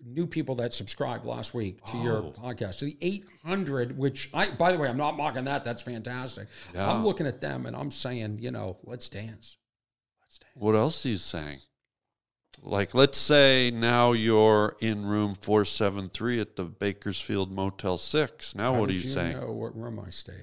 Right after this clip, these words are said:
Speaker 1: at?
Speaker 2: I'm just, I can see it in your eyes. That's how good you are.
Speaker 1: When you call Harlan, and I'll give out his telephone number in a few moments, you get a message that says what?
Speaker 2: I'll leave the light on for you.
Speaker 1: "This is Harlan." <laughs> Leave a message.
Speaker 2: Yeah, is
Speaker 1: I'll
Speaker 2: that
Speaker 1: leave the
Speaker 2: still
Speaker 1: light.
Speaker 2: there?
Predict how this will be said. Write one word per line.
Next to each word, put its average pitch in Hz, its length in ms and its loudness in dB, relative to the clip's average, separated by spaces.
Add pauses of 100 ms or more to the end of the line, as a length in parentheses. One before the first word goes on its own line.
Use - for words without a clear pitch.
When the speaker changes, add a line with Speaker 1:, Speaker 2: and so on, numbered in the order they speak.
Speaker 1:
at? 98 120 -18 (180)
Speaker 2:
I'm 113 220 -4
just, 98 360 -2
I 92 100 -2
can 92 240 -6
see 101 240 0
it 101 100 -2
in - 60 -10
your 92 140 0
eyes. 127 520 0
That's 95 200 -6
how 101 140 0
good 135 300 -2
you 135 160 2
are. 80 280 -4 (260)
Speaker 1:
When 156 140 2
you 247 120 2
call 233 360 -2
Harlan, 175 420 -2
and 123 100 0
I'll 151 120 2
give 135 140 -4
out 123 100 0
his 113 120 -2
telephone 113 360 -8
number 107 160 -10
in 113 60 -12
a 113 40 -12
few 113 160 -10
moments, 104 360 -10
you 156 200 -2
get 156 320 -4
a 127 340 -4 (420)
message 147 640 -2
that 120 140 -2
says 123 400 -2
what? - 220 -4 (1900)
Speaker 2:
I'll 107 200 6
leave 110 220 6
the 131 120 8
light 175 260 10
on 117 240 8
for 98 320 4
you. 87 80 2
Speaker 1:
"This 143 220 -2
is 160 120 -2
Harlan." 190 640 4
<laughs> - 80 -4
Leave 151 220 0
a - 100 -4
message. 113 400 -2
Speaker 2:
Yeah, 196 220 10
is 120 80 6
Speaker 1:
I'll 196 100 12
Speaker 2:
that 208 80 2
Speaker 1:
leave 160 60 4
the 160 60 2
Speaker 2:
still 254 140 12
Speaker 1:
light. 226 80 10
Speaker 2:
there? 226 320 10